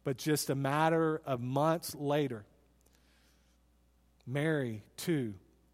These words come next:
would be found to be with child.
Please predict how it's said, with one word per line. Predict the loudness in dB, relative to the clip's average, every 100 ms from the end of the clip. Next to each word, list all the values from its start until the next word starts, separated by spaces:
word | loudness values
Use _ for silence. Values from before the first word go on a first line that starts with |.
| _ _ _ _ _ _ _ _ _ _ _ _ _ -6
would | -4
be | -4
found | -4 -2 0 0 -2
to | -6
be | -2 0 2 0 -4 -8
with | -8 -8
child. | -8 -8 -8 -14